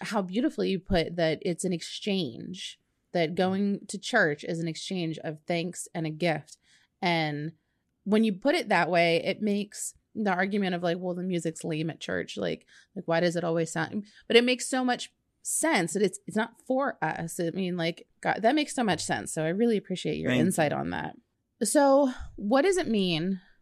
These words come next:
Speaker 1: when we say that Jesus is truly present in the Eucharist?
Speaker 2: Oof, that's a big one. That's a big one.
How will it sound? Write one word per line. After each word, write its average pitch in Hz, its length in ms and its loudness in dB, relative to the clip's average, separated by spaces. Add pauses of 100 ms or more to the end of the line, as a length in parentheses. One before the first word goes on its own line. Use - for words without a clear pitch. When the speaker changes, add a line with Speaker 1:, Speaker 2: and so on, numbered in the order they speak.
(160)
Speaker 1:
when 196 160 2
we 208 120 4
say 202 220 2
that 170 160 2
Jesus 202 400 2
is 180 200 -4
truly 220 360 -2
present 165 460 -4 (160)
in 165 100 -2
the 156 80 0
Eucharist? - 720 -6 (720)
Speaker 2:
Oof, 120 560 -2 (140)
that's 120 300 2
a 139 80 4
big 110 260 2
one. 104 380 -2 (480)
That's 135 260 6
a 143 80 4
big 113 220 0
one. 92 200 -10